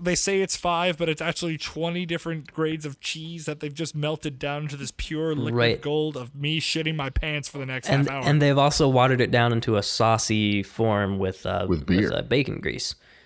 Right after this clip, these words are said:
Speaker 2: and beer. Um,
Speaker 3: Which only aids in the shits.
Speaker 1: Mm.
Speaker 2: Exactly. Ross, to, my answer to your question, my revised answer to your question depends on the shape of the pretzels in question.
Speaker 3: Okay.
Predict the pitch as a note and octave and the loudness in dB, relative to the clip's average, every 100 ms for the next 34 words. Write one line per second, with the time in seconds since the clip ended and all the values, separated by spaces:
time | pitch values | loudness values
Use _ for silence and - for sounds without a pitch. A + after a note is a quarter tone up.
0 | _ A2+ A2 A#2+ D#2 - - _ - C#3 | _ -2 2 2 0 -4 -20 _ 0 4
1 | C#3 A2 F#2+ F2+ E2 G2 G#2+ F2+ D2+ - | 4 4 4 2 2 2 2 0 -2 -2
2 | - - - - _ _ _ _ _ E3 | -4 -6 -12 -16 _ _ _ _ _ -10
3 | C#3 C#3 C3 A2+ F#2 G#2+ A2+ C3+ C#3 - | -8 -4 0 -2 -2 -2 4 4 4 2
4 | - - B2+ - - _ C#3 C3+ D3 C#3 | -4 0 0 0 -8 _ 0 4 4 4
5 | C#3 - B2 - G#2 G#2 G2+ - G#2 G#2+ | 2 2 0 0 0 -2 -6 -2 -2 2
6 | A#2 B2+ B2 G#2+ G2 G#2 F#2+ G2+ F#2+ G2 | 4 4 2 0 -2 -4 -2 0 -2 -2
7 | F#2+ - G#2+ G#2 G2+ G2 G2+ - G#2+ - | -2 0 0 0 -2 -2 -4 0 2 0
8 | B2 G#2 - G2+ G2+ F#2+ F#2+ - - - | -6 -6 -4 -2 -2 -4 -6 -8 -8 -8
9 | - F#2 - | -6 -4 -4